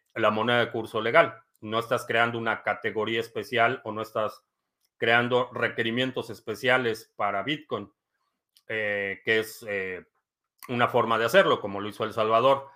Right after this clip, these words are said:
En el caso de otros países que simplemente lo reconocen como commodity o lo recome-,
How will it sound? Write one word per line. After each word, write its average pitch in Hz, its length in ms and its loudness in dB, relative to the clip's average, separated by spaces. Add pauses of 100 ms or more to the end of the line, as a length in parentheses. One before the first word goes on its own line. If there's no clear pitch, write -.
(360)
En 110 120 -8
el 107 120 -6
caso 135 640 4
de 104 480 -4
otros 131 360 2
países 143 520 2
que 101 260 -8
simplemente 117 540 -6
lo 104 140 -2
reconocen 113 720 0
como 95 320 -10
commodity 123 760 -2
o 107 120 -2
lo 95 100 -8
recome-, 98 460 -10